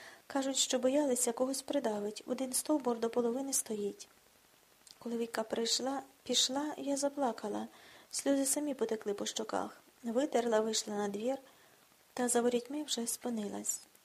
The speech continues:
Вечоріло, село блимало вогниками.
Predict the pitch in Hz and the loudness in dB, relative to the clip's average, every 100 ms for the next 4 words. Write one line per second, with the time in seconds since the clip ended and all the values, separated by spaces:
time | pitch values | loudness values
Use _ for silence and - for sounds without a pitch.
0 | - 226 - 214 262 269 269 - - - | -10 -6 -4 -2 -2 -4 -8 -18 -20 -20
1 | - - - 269 302 254 254 247 240 214 | -16 -4 0 2 2 2 0 0 0 0
2 | 214 214 - 208 | -2 -6 -6 -8